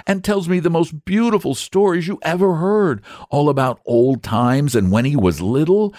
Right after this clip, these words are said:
and he's been so kind to Mother, and Mother'd do anything for him, and Father likes him too, though Father doesn't hold with art and poetry much, and always falls asleep when the dragon starts talking about style.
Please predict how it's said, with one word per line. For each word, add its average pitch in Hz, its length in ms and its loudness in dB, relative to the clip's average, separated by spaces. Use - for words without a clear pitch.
and 165 160 0
he's 170 160 -2
been 180 220 0
so - 480 -2
kind 87 360 0
to 98 80 -2
Mother, 110 480 0
and 165 180 -2
Mother'd 214 420 0
do 185 220 0
anything 160 640 0
for 87 360 0
him, 165 160 0
and 180 140 0
Father 226 280 0
likes 139 320 -2
him 120 140 -2
too, 196 360 0
though 139 160 2
Father 156 360 -2
doesn't 131 300 -2
hold 127 300 2
with 104 140 -2
art 95 320 0
and 98 300 -4
poetry 92 560 -2
much, 87 340 0
and 165 140 0
always 196 440 0
falls 147 300 0
asleep 139 380 0
when 123 140 0
the 113 60 -4
dragon 117 420 0
starts 110 360 -2
talking 113 340 0
about 95 240 0
style. 85 720 -4